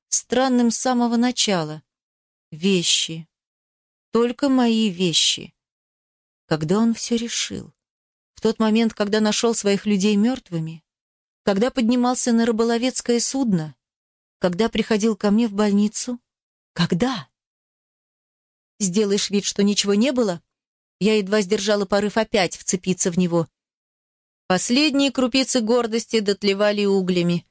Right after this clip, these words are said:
такими же чёрными, как его зрачки. Руслан ничего не говорил. Молча, методично он рушил мои мечты, превращал в пепел чувства, которых было столько, что я не могла выразить словами.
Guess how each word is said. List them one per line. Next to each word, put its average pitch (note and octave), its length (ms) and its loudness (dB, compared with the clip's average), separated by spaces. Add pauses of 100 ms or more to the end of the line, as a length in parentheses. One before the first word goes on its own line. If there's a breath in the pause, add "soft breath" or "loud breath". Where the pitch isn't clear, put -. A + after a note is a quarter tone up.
(140)
такими F3 340 0
же E3 160 0
чёрными, G#3 540 0
как F3+ 240 -4
его F3+ 220 2
зрачки. E3 600 -4 (600)
Руслан B3 560 0
ничего C4+ 360 0
не B3+ 120 2
говорил. G#3 500 0 (480)
Молча, A#3 400 2
методично A3 600 2
он A3+ 120 2
рушил B3 380 2
мои A#3+ 240 2
мечты, A#3 460 0
превращал G#3 580 0
в - 140 -8 (100)
пепел G#3 400 2
чувства, G3 580 0 (380 soft breath)
которых C4 340 2
было C#4 220 2
столько, E4 440 0
что - 160 0
я C#4+ 160 2
не C#4+ 100 0
могла C#4 320 0
выразить C4 480 0
словами. A#3 720 0